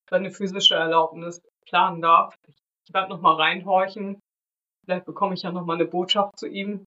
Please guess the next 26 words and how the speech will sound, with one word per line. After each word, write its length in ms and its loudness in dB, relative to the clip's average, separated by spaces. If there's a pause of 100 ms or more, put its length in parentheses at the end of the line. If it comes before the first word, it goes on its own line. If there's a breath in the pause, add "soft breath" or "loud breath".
(100)
zu 120 -12
dieser 340 6
Idee. 480 2 (880)
Und, 420 2
äh, 360 -2 (1040)
wenn 200 -4
das 260 -2
jetzt 340 0 (260)
für 100 -8
ihn 180 -4
in 160 -2
Ordnung 420 4
ist, 300 -8 (540)
dann 280 -2 (160)
glaube 240 2
ich, 100 -6
werde 140 6
ich 60 -6
das 140 -16
einfach 300 -2
machen. 400 2 (200)
Die 100 -14
Idee 460 -2 (340)
finde 180 -6
ich 80 -10
gerade 440 0